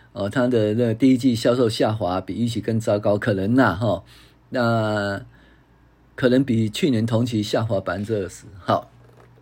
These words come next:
重要经济指标，本周美国重要经济指标数据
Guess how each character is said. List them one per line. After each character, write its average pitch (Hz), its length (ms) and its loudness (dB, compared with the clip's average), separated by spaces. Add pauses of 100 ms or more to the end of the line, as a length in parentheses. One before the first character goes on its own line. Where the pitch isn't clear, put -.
(880)
重 214 220 6
要 180 160 6
经 190 160 0
济 185 120 0
指 117 140 -2
标， 143 260 6
本 117 300 2
周 151 180 2
美 127 200 2
国 113 180 2
重 147 140 2
要 139 80 4
经 139 140 2
济 135 140 4
指 107 80 -4
标 123 640 4
数 117 260 -2
据 - 280 -2